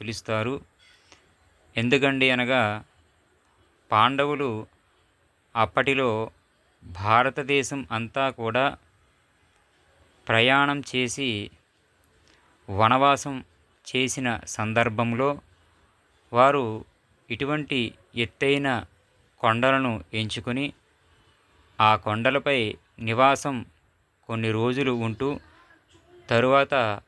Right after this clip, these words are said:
మరి యొక్క ప్రాంతానికి వెళ్తూ ఉండేవారు.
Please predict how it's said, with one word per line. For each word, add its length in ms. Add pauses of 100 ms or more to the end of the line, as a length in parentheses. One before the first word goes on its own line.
(200)
మరి 260
యొక్క 160
ప్రాంతానికి 1080 (140)
వెళ్తూ 380
ఉండేవారు. 720